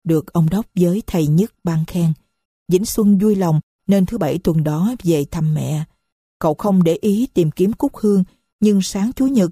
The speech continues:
cậu ra chợ chơi, dường như có ám lực xô đẩy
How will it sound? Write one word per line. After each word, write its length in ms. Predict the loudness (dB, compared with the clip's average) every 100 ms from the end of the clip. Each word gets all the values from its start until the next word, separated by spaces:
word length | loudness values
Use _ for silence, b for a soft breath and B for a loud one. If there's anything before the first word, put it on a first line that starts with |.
| -2
cậu 160 | -2
ra 180 | -2 -4
chợ 280 | -4 -2 -2 -2
chơi, 320 | 0 2 0 b b _ 0
dường 220 | 2 2
như 280 | 2 2 0
có 200 | -2 -4 -6 _
ám 300 | -4 -4 -2
lực 300 | 0 0 -2
xô 280 | -6 -2 0
đẩy 200 | 0